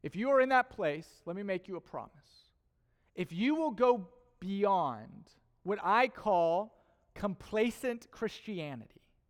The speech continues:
that is, you sometimes go to church, you sometimes serve, you definitely think about your football team more than you think about your faith, right? You're comfortable, you're complacent in your walk with Jesus.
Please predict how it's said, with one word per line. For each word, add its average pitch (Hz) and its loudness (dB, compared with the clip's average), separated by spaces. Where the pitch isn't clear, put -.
that 196 4
is, 180 0
you 196 -4
sometimes 190 -2
go 151 -4
to 139 -8
church, - -14
you 226 -8
sometimes 151 -4
serve, 135 -8
you 220 -6
definitely 190 2
think 170 -8
about 147 -2
your 156 -10
football 147 -8
team 151 -14
more 147 -6
than 139 -12
you 127 -12
think 131 -14
about 120 -10
your 113 -16
faith, 117 -14
right? 165 2
You're 202 0
comfortable, 190 0
you're 196 -2
complacent 208 -4
in 190 -8
your 190 -6
walk 165 -2
with 175 -6
Jesus. 143 -12